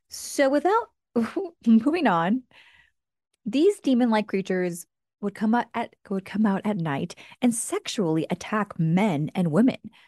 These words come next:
The succubus would do this to men and get the sperm and then impregnate the woman to create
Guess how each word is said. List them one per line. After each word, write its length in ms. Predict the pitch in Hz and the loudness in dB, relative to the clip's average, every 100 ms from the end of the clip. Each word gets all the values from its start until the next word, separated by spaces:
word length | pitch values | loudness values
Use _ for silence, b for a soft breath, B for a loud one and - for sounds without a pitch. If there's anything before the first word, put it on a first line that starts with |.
| b _ _ _ _ - | b _ _ _ _ 0
The 100 | 240 | 2
succubus 720 | 240 320 330 233 196 175 - | 2 2 2 0 2 0 -2
would 240 | 196 165 - | -6 -6 -2
do 260 | 226 247 | 0 2
this 320 | 202 190 185 - | 2 0 -2 -6
to 140 | 165 | -8
men 340 | 165 190 208 | -4 -2 -2
and 100 | 156 | -2
get 160 | 151 190 | -4 -6
the 100 | 160 | -6
sperm 600 | - - 226 269 151 - b b | -8 -2 0 2 0 -4 b b
and 100 | - | -2
then 120 | 190 196 | 0 2
impregnate 680 | 185 - 277 330 247 165 | 0 -4 -2 0 0 -2
the 80 | 175 | -4
woman 320 | 156 247 226 | -2 0 0
to 120 | 165 185 | -2 -10
create 500 | - 185 170 165 | -8 -4 -4 -4